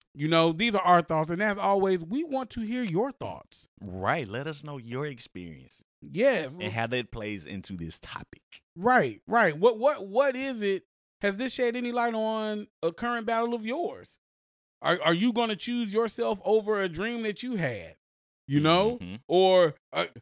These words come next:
Speaker 1: are you gonna shift your perspective?
Speaker 2: Right.
Speaker 1: You know, like,
Speaker 2: Right.
Speaker 1: or, or, or, uh, uh, do you think we crazy?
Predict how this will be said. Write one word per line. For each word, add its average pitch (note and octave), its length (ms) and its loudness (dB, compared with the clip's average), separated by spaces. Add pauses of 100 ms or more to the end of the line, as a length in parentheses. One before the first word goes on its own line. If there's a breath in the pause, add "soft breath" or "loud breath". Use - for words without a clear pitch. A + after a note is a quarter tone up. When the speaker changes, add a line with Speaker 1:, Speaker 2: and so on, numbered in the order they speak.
(120)
Speaker 1:
are D3 120 0
you G#3+ 120 0
gonna G#3+ 280 0
shift A#3+ 380 -2
your G#3+ 400 2 (180)
perspective? G3+ 840 -2 (380)
Speaker 2:
Right. F2 320 -6 (800)
Speaker 1:
You D#3 140 -2
know, F#3+ 220 6
like, F#3+ 200 6
Speaker 2:
Right. F3+ 260 0
Speaker 1:
or, F3+ 240 0
or, G#3+ 320 6
or, A3+ 40 4 (380)
uh, - 60 0 (100)
uh, E3 40 2 (200)
do C#3+ 120 0
you G3 100 2
think A3+ 240 -2
we A#3+ 120 -4
crazy? C4+ 600 2